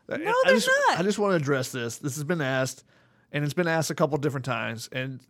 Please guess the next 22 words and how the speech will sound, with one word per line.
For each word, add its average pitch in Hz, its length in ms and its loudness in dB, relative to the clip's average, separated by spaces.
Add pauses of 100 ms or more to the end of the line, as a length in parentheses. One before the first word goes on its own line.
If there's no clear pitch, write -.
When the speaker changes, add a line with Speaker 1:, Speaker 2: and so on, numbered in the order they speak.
(120)
Speaker 1:
uh, 123 340 0 (600)
El 143 120 0
Cordobas 147 760 2
asks, 127 320 0
"Will 156 220 4
Drake 160 240 0
Jackson 156 360 0
be 165 200 -2
adding 175 260 0
back 160 200 2
on 151 100 0
the 139 80 -2
weight 131 220 0
and 123 60 -8
going 127 220 0
back 131 160 2
to 123 80 -10
rushing 135 320 -2
the 120 80 -8
passer 117 340 -4
next 98 220 -10
season?" - 320 -14